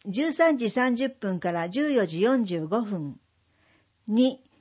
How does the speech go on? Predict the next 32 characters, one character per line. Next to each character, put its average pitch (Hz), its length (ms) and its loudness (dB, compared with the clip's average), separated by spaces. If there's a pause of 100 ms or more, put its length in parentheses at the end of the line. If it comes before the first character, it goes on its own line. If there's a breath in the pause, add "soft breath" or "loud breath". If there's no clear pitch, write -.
(140)
十 302 260 0
四 285 160 8
時 180 160 0
五 185 140 4
十 277 240 0
五 302 120 4
分 254 280 0
か 175 100 -2
ら 160 220 -4
十 254 240 0
六 285 240 4
時 190 180 0
十 262 160 0
分。 147 480 -8 (1300)
対 262 220 2
象、 208 500 0 (540)
一、 254 500 -2 (180)
六 190 320 0
ヶ 302 140 2
月 311 340 0
児 262 160 0
ま 180 160 0
で。 - 260 -12 (720)
二、 254 300 2 (180)
七 302 340 2
か 247 120 0
ら 156 220 -4
十 233 180 0
一 269 200 -2
ヶ 247 180 0
月 240 300 0
児。 170 240 -10